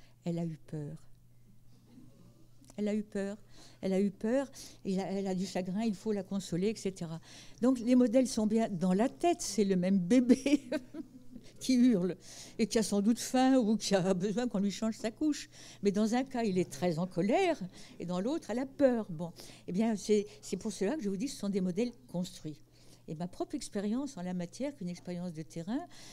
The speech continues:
euh, chez les Samo du Burkina Faso, et je bats ma coulpe, d'ailleurs, a posteriori, parce que j'ai pas beaucoup travaillé sur ces questions d'élevage des enfants. Mais, euh, j'avais remarqué, ben,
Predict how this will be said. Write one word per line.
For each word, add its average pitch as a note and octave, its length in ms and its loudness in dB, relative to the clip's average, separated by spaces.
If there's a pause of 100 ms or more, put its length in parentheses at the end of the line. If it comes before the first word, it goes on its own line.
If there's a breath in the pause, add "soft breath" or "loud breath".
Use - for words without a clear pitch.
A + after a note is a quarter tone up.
(220 loud breath)
euh, F3+ 100 6
chez F3 220 4
les E3 120 6
Samo F3+ 380 6
du F3 140 2
Burkina D#3+ 400 -4
Faso, B3+ 500 -4 (580 loud breath)
et F3 340 2
je E3 120 2
bats A3+ 160 4
ma A3+ 100 8
coulpe, A3+ 360 4
d'ailleurs, D#3 340 0
a C#3+ 60 -2
posteriori, E3+ 760 0 (100)
parce D#3+ 160 -8
que E3 100 -4
j'ai D3+ 120 -2
pas G3+ 140 -4
beaucoup F3 260 -4
travaillé E3 500 -2
sur D3+ 260 -10
ces D3+ 180 -8
questions D#3+ 560 -4 (260 loud breath)
d'élevage D#3+ 680 -4
des D#3 180 -6
enfants. G#3 380 -6 (640 loud breath)
Mais, D#3+ 280 2 (800 loud breath)
euh, F3+ 240 -4 (340)
j'avais G3+ 240 2
remarqué, A3+ 560 6
ben, G#3+ 180 -4